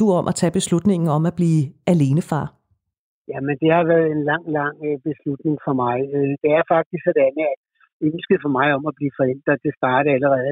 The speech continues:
Speaker 2: da jeg var, ja, lige i starten af trediverne. Så, og så har jeg været en rejse igennem med masser af forskellige kvinder og alt muligt, som, øh,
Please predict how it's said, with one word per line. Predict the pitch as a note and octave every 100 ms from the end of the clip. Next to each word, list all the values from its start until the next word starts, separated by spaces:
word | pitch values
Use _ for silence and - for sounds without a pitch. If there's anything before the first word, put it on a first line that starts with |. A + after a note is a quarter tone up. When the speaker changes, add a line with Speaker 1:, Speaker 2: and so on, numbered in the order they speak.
| D3
Speaker 2:
da | C3+
jeg | B2 B2
var, | A#2+ A#2+ - -
ja, | C3+ B2+ C3
lige | C#3+
i | -
starten | A#2+ - C3+
af | -
trediverne. | C3 B2 C3 D3 D3 - _ _ _ _ _ _ _ -
Så, | D#3+ D3 C#3+ D3
og | D3
så | F3+
har | F3
jeg | E3+ D#3
været | D3+
en | C#3+ C3+
rejse | D3 - E3
igennem | - C#3 C3+
med | C#3+ - C#3+
masser | C#3+ - D3+
af | -
forskellige | - D3 C#3+ D3 -
kvinder | C#3+ C3 C#3+ C#3+ C3 B2
og | A#2+ A#2 - - _ D3+
alt | C#3+ D3
muligt, | C#3+ C#3+ D3 C#3+ _ _
som, | C#3+ C3+ C3
øh, | A#2+